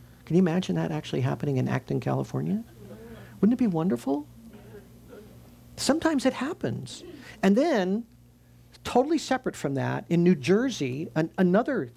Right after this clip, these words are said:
thing like that happened. The pastor there's name was Gilbert Tennant. He went on to found, uh, what's called the Log Cabin College for Pastors, but, um, it happened there. And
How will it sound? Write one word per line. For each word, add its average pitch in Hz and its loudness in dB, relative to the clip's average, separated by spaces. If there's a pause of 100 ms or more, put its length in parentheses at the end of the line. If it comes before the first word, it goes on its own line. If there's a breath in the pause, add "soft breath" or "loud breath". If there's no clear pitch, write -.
(120)
thing 147 2
like 127 -6
that 127 -4
happened. 131 -2
The 127 -4
pastor 151 -4
there's 143 0
name 147 -2
was 135 0
Gilbert 139 2
Tennant. 139 -2
He 127 -6
went 139 2
on 127 2
to 120 0
found, 131 0
uh, 131 -4
what's 127 -4
called 123 -2
the 123 2
Log 123 2
Cabin 123 0
College 113 0
for 120 -2
Pastors, 120 -4
but, 117 -4 (460 loud breath)
um, 117 4
it 151 2
happened 175 0
there. 247 -4 (460 loud breath)
And 165 2